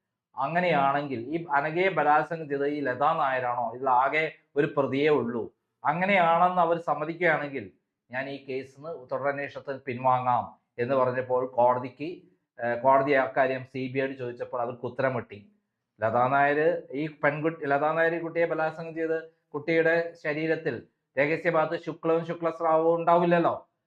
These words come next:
അപ്പൊ ആ ശുക്ലവും ശുക്ലസ്രാവവും കിട്ടിയ സ്ഥിതിക്ക് തീർച്ചയായും ആ കേസ്,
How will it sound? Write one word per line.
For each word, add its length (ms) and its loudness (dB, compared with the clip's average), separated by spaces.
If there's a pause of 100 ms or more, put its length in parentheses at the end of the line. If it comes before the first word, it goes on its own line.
(160)
അപ്പൊ 160 0
ആ 100 4
ശുക്ലവും 440 0
ശുക്ലസ്രാവവും 720 2
കിട്ടിയ 200 -6
സ്ഥിതിക്ക് 640 -8 (480)
തീർച്ചയായും 800 4
ആ 260 -2
കേസ്, 400 -6